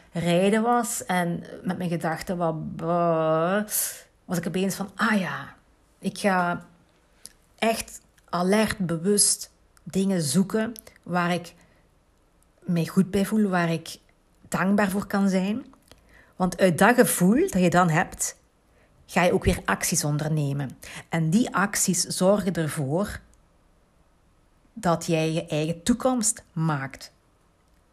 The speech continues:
Als het nu over geld gaat, want het gaat, was een affirm-, affirmatie in de lijst van, van rijkdom, dan weet je ook, de actie die ik zelfs ga doen, in de vibratie waar ik zelfs in ben, als ik uit mijn auto gestapt ben en begin te werken,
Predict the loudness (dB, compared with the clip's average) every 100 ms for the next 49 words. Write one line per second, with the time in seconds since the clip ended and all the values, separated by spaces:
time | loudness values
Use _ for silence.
0 | _ _ 2 2 0 0 0 -4 -2 0
1 | 0 0 -2 -2 -2 -2 -2 -2 -4 -6
2 | -4 -4 -4 -4 -2 -2 -4 -4 -2 -2
3 | 0 -2 -2 -6 -8 -6 -6 -6 -4 -2
4 | -4 -2 -2 -2 -4 -10 -20 -20 -20 -2
5 | 0 2 2 0 0 0 -2 -8 -20 -18
6 | -12 0 0 2 0 -2 -6 -20 _ 0
7 | 0 2 0 2 2 4 4 4 6 6
8 | 4 -4 -20 -4 2 4 4 2 2 4
9 | 4 2 0 0 0 0 2 2 4 4
10 | 4 0 -2 -6 -8 -6 -4 -2 0 -2
11 | -2 -6 -4 -6 -4 -2 -2 -4 -4 -4
12 | -2 -2 -2 -4 -6